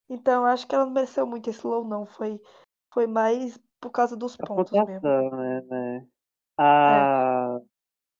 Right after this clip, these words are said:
Speaker 2: e a gente só teve uma, só que foi pro high, né? Isso que me chocou, assim, realmente.
Speaker 1: É, foi a de
Speaker 2: Tem
Speaker 1: Rio.
Speaker 2: esperança pra muitos aí.
Speaker 1: Mas foi porque o, o povo que tava no raio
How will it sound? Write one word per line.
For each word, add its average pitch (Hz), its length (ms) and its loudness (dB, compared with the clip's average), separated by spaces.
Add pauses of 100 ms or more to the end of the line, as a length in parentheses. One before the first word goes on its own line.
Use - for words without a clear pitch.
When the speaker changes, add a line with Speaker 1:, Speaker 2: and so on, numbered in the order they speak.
Speaker 2:
e 160 120 -2
a 156 80 0
gente 165 140 0
só 180 100 0
teve 190 320 2
uma, 240 220 2
só 208 140 -4
que 208 100 -12
foi 208 100 -2
pro 220 160 -2
high, 170 300 4
né? 147 180 -4
Isso 165 160 -10
que - 120 -12
me 233 120 -4
chocou, 320 460 0
assim, 180 260 -2
realmente. 180 760 -4 (220)
Speaker 1:
É, 214 380 6
foi 214 180 -2
a - 40 -2
de 214 120 -8
Speaker 2:
Tem 190 100 0
Speaker 1:
Rio. 285 140 -8
Speaker 2:
esperança 196 340 0 (200)
pra 233 120 0
muitos 165 640 0
aí. 160 200 -8 (640)
Speaker 1:
Mas 320 360 0
foi 262 220 0
porque 247 720 0
o, 254 760 -8
o - 80 -18
povo 254 200 -2
que 269 80 -4
tava 254 280 -2
no 247 80 -8
raio 233 320 0